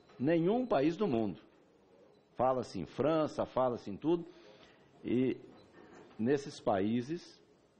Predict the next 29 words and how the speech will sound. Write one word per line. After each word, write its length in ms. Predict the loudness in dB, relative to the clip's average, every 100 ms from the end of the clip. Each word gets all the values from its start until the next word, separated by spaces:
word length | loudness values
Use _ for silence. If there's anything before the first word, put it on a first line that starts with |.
| _
o 60 | -6
Roundup 520 | -4 -2 0 -2 -4
também 360 | -4 -2 -2 -2
é 60 | -4
usado, 480 | -2 -2 -2 -4 -10 -20 -20 -8
na 160 | -2 0
mesma 400 | 2 2 2 0
dosagem 540 | 0 0 2 0 -2
que 100 | -6
é 40 | -4
usada 340 | -2 -2 -2
aqui, 280 | -4 -6 -6 -10 -12 -2
talvez 280 | 0 2 0
até 220 | 0 0
mais. 380 | 0 0 -2 -10 -20 -20 -10
O 80 | -2
que 120 | 0
nos 200 | 2 2
difere, 640 | 0 2 2 4 2 -2 -10 -20 _ _ _ -12
o 80 | -4
nosso 400 | 0 2 0 -2
país, 480 | -2 0 -2 -6 -14 -20 -20 _
e 140 | 0 2
aí 240 | 4 2
a 60 | 2
gente 280 | 0 -4 -4
tem 200 | -2 2
que 100 | 2
observar. 640 | 2 0 0 0 -2